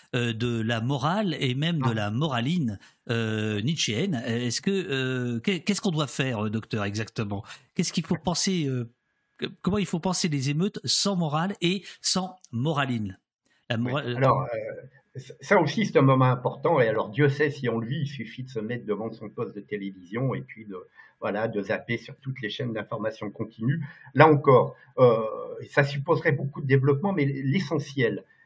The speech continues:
Speaker 2: c'est de comprendre, enfin, selon moi, que ce qui, une des caractéristiques du mode de gouvernementalité libérale, c'est-à-dire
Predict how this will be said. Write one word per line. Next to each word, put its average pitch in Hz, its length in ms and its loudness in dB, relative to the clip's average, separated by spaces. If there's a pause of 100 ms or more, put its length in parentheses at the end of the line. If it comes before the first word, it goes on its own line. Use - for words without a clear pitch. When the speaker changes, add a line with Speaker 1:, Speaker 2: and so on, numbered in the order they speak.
Speaker 2:
c'est - 180 -2
de 156 140 0
comprendre, 202 600 0
enfin, 107 220 -6
selon 139 360 6
moi, 123 420 2 (220)
que 170 240 8 (640)
ce 226 160 -2
qui, 220 320 -4 (320)
une 240 260 8
des 165 160 0
caractéristiques 196 1160 0
du 135 300 2
mode 156 360 6
de 117 100 -2
gouvernementalité 135 1600 2
libérale, 127 840 2
c'est-à-dire 120 600 -4